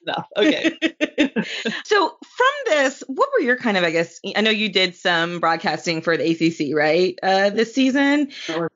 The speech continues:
Speaker 2: What were your big kind of takeaways from this college season besides Stanford's win at the end? And are there any players that, you know, you have your eye on for the next level?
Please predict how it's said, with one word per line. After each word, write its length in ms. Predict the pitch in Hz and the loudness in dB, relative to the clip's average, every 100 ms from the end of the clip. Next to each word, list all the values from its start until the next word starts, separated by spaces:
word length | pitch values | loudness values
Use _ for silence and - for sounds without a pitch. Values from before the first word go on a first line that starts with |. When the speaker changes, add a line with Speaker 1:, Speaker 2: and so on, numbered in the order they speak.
| - | -2
Speaker 2:
What 160 | 311 | 0
were 60 | 453 | 2
your 220 | 359 262 | 2 2
big 340 | 220 190 185 175 | 0 0 0 -2
kind 220 | 190 170 | -2 -2
of 60 | 160 | -2
takeaways 760 | - 196 180 175 160 151 156 - | -2 -2 0 2 2 2 -2 -4
from 440 | 175 160 156 151 | -2 0 -2 0
this 260 | 160 151 147 | 2 2 0
college 320 | 170 151 156 | -2 0 0
season 340 | 147 151 151 147 | -2 0 0 0
besides 1120 | 147 170 151 143 143 139 139 - - - - - | 0 0 2 2 2 2 0 -6 -16 -16 -18 -4
Stanford's 760 | 175 156 160 151 143 147 143 | -2 -2 -2 0 2 0 -2
win 260 | 170 160 151 | -2 0 0
at 120 | 147 | 0
the 180 | 160 139 | 0 0
end? 640 | 165 160 151 147 151 156 - | 0 2 2 0 0 -2 0
And 180 | 233 233 | 0 2
are 100 | 214 | 2
there 140 | 233 233 | 0 2
any 200 | 254 262 | 0 0
players 680 | - 208 233 208 165 165 170 | 0 0 2 2 0 -2 0
that, 400 | 170 165 156 - | 2 2 0 -4
you 140 | 170 | -2
know, 180 | 165 151 | 0 2
you 160 | 165 170 | 2 2
have 100 | 156 | 0
your 120 | 151 | 0
eye 200 | 156 160 | 0 0
on 280 | 156 151 156 | 0 0 -2
for 140 | 160 | 0
the 60 | 151 | 0
next 220 | 156 147 | 0 0
level? 340 | 170 165 151 | 0 0 -2